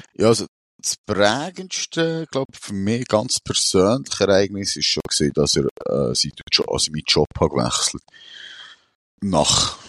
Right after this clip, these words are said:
vierzehn Jahren in der gleichen Bude habe ich irgendeinen neuen Anfang gestartet. Und, ähm, es ist hure speziell gewesen, weil ich mich halt von so langjährigen Kollegen müssen verabschieden.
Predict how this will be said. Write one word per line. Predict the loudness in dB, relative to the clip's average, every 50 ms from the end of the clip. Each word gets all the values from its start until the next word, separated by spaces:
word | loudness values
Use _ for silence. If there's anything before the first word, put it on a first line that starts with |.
| -20 _ _ _ _ _ _ _ -10
vierzehn | -6 -4 -2 -2 0 2 2 2 2 0 0 2 4 4 6 4 4 4
Jahren | 0 -2 -2 -2 0 2 2 2 2 2 2 2 2 0 -2 -4 -8 -12
in | -12 -12 -10
der | -8 -10 -10 _ -10
gleichen | -6 -2 -2 0 0 -2 -2 -4 -6 -6 -6
Bude | -6 -6 -4 -4 0 4 6 6 8 8 6 4 2 0 _ -20 -20 _ _ _ _ _ _ _ _ -2
habe | 0 2 2 2
ich | 2 2 0
irgendeinen | 0 -2 -2 0 0 0 0 2
neuen | 0 2 2 4
Anfang | 2 2 0 0 -2 -2 -2 -4 -6 -10 -12 _ _ -2
gestartet. | 0 2 2 2 2 0 -2 -4 -2 -4 -6 -8 -10 -12 -12 -12 -10 -12 -14 -14 -16 -20 -20 -20 -20 -20 -20 -20 -20 -20 _ _ _ _
Und, | 2 2 2 2 2 0 -2 -2 2 4
ähm, | 4 6 6 4 2 -2 -6 -8 -10 -12 -14 -16 -20 _ _ _
es | -2 0 2 2
ist | 2 0 0 0
hure | 0 0 0
speziell | 0 -2 -4 -6 -6 -4 -2 2 2 2 2 2 0
gewesen, | -2 0 0 2 4 2 2 0 -2 -10 _ _
weil | -6 -4 -2 0 0 -2
ich | -2
mich | -2 -2 0
halt | 0 0 0 -2 -2 -4
von | -4 -2 -2 0
so | 0 2 2
langjährigen | 2 2 2 2 2 2 2 2 0 -2 -6
Kollegen | -4 0 2 2 2 2 2 -2 -2
müssen | -2 -2 0 2 2 2 0
verabschieden. | 2 2 2 2 2 2 0 2 2 2 0 -2